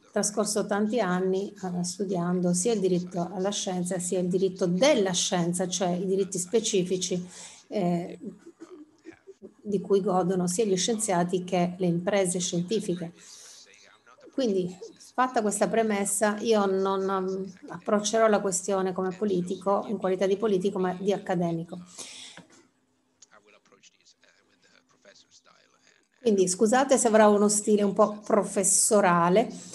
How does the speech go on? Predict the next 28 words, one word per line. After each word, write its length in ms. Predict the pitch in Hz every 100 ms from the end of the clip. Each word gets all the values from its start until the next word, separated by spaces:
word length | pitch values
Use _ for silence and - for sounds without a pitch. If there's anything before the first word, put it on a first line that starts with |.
| - - _ _ _ - - - _ _ - _ _ 427 -
e 160 | 202
forse 340 | 180 208 208 208
vi 100 | 202
dirò 220 | 196 196
delle 180 | 190 190
cose 280 | 196 190
che 120 | 180 185
conoscete 540 | 190 190 - 190 196
tutti, 420 | 226 208 208 175 - - - - _ _ - _ - - _ - - - 233
ma 140 | 226 214
credo 280 | 262 254
sia 300 | 254 - 214
importante 840 | 226 233 214 233 233 220 208 202 202
non 220 | 202 220
dimenticare 1000 | 208 202 196 190 220 202 185 180 185 180 - - - _ _ _ - _ _
gli 320 | 311 220 208
elementi 500 | 196 196 202 202 208
fondamentali 800 | 208 196 190 190 190 196 190 190
e 40 | 180
che 100 | 202
non 160 | 202
ci 140 | 202 214
perdiamo 520 | 202 190 214 190 185
nei 160 | 180
dettagli 600 | 170 175 180 170 160 180
durante 340 | 180 185 180 196
la 80 | 185
discussione. 1120 | 180 175 208 180 - 185 180 180 175 -